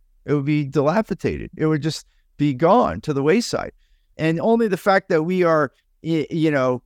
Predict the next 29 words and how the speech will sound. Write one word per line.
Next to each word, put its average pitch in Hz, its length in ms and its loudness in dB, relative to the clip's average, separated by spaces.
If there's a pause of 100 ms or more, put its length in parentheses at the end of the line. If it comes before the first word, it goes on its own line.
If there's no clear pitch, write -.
(160)
awestruck 147 840 0
by 139 200 2
this 135 280 -6 (100)
mega 139 440 0
mansion 135 760 -2 (280)
that 135 180 0
we 160 100 2
would 151 160 0
pay 165 260 2 (160)
ticket 214 360 0
prices. 120 520 -4 (260)
I 147 240 2
was 147 260 -6
talking 170 400 0
to 165 120 -4
the 151 100 -4
people 165 400 0
there 151 360 2
for - 140 -10
the 139 60 -6
state 165 300 -4
of 143 60 -6
California 156 640 0
that 127 240 -2
own 175 300 2
Hearst 139 280 -4
Castle. 127 440 -2 (340)
It's, - 360 -4 (120)
it, 117 360 0